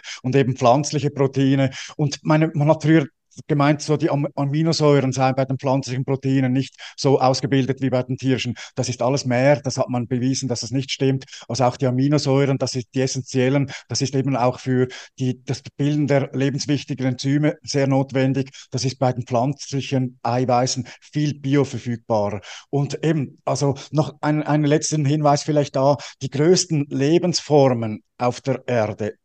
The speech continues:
die ich zumindest kenne, die ernähren sich von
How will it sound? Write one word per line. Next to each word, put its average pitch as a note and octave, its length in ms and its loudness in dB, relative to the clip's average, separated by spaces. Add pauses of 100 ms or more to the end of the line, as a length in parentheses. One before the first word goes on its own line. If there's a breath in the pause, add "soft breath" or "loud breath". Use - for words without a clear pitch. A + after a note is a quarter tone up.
(100)
die C3+ 240 0
ich - 240 -6
zumindest C#3+ 400 -2
kenne, A2 420 0 (380 loud breath)
die C3+ 80 2
ernähren C3+ 440 4
sich C3 320 -4
von A#2+ 360 -4